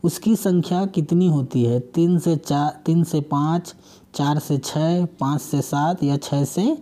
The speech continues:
आठ। तो क्या होगा दोस्तों? तो होगा आपका सी, पाँच से सात, ठीक। अब नेक्स्ट क्वेश्चन देखेंगे, हाइड्रोलिक एब्जॉर्बर का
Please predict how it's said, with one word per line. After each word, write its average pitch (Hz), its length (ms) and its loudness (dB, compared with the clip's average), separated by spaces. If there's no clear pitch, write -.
आठ। 127 360 -4
तो 151 80 0
क्या 156 180 -2
होगा 165 260 2
दोस्तों? 170 440 2
तो 143 140 2
होगा 151 300 2
आपका 147 600 -2
सी, 196 340 0
पाँच 143 240 0
से 247 280 0
सात, 123 520 -4
ठीक। 277 300 -2
अब 160 120 2
नेक्स्ट 185 320 2
क्वेश्चन 175 400 0
देखेंगे, 165 500 2
हाइड्रोलिक 170 960 2
एब्जॉर्बर 156 720 2
का 156 320 0